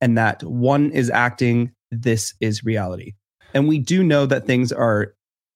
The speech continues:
more glamorized for television, that the ladies do over-exaggerate on television of who they are, um, and what they do. I mean,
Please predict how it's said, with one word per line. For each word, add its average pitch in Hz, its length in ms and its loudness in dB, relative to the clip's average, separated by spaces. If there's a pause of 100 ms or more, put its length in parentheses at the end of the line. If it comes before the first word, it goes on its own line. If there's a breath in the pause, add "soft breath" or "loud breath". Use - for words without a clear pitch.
(280)
more 147 720 2
glamorized 117 920 0
for 139 240 -2
television, 113 640 -2
that 120 160 -4
the 131 60 -2
ladies 131 440 0 (180)
do 139 400 2 (720 loud breath)
over-exaggerate 131 1300 2
on 120 320 0 (100)
television 117 640 0
of 120 80 -4
who 120 220 -2
they 110 160 -2
are, 95 260 -6 (460 soft breath)
um, 117 320 2
and 123 140 2
what 117 160 0
they 127 100 0
do. 113 280 0
I - 20 0
mean, 123 280 0